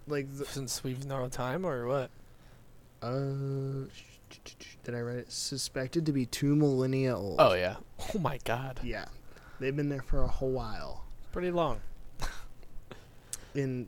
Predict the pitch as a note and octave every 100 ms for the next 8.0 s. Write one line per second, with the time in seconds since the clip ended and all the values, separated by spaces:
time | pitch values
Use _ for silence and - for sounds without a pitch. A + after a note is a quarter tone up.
0 | - - C#3 C3+ C#3+ E3 D#3 B2+ A2 B2
1 | C3 B2+ C3 D3+ D#3 B2+ A#2+ D3 C#3+ B2
2 | A#2 G#2+ - B2+ B2+ B2 A#2 - A#2+ A#2+
3 | B2 A#2 G#2+ A#2 F#2+ B2 C3 - A#2 A2+
4 | C3 C3 B2 A#2+ A#2 A2+ A#2 A#2 A#2 B2
5 | A#2 A2+ G#2+ A2+ C3 A2+ A2 A2 G#2 A2
6 | A#2+ A2+ A2 G#2+ A2 A2 A2 A2+ A2 A2
7 | G#2 G2 A#2 F#2 D2 A#2 A2 D3 D#3+